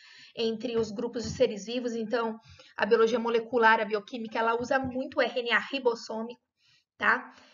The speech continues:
E lembra que a gente, quando a gente estudou o código genético, uma das, é, é, do que eu falei é das propriedades do código genético é que ele é universal.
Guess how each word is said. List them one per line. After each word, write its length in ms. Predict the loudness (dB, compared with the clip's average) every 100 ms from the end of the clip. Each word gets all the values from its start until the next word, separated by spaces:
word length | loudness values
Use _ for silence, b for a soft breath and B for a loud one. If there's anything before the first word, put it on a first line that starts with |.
| b b _ _ _ _ _ _
E 120 | 0
lembra 520 | 4 4 4 0 0 -8 _
que 80 | -2
a 40 |
gente, 180 | -2 -2
quando 200 | -2 2
a 40 | 2
gente 220 | 0 -10
estudou 380 | -8 2 6 6
o 40 |
código 380 | 4 -2 -2 -6
genético, 600 | -6 -2 -2 -4 -8 -16 _ _ -12
uma 300 | -8 -6 0
das, 500 | 2 4 2 -4 -8
é, 920 | -2 4 4 6 6 6 4 4 0 -4 -10 _ _ _ _ _ _ _ _ -16
é, 300 | -14 -14 -18 -20 _ -10
do 140 | 2 12
que 60 |
eu 40 | 12
falei 460 | 12 10 10 6 4
é 100 | 0 0 _
das 200 | -2 0
propriedades 600 | 0 4 4 6 6 4
do 80 | -2
código 320 | 0 -2 -2
genético 400 | -4 -2 -2 0
é 80 | -2
que 100 | 2
ele 220 | 2 4
é 180 | 2 2 0
universal. 720 | -2 0 2 2 2 0 0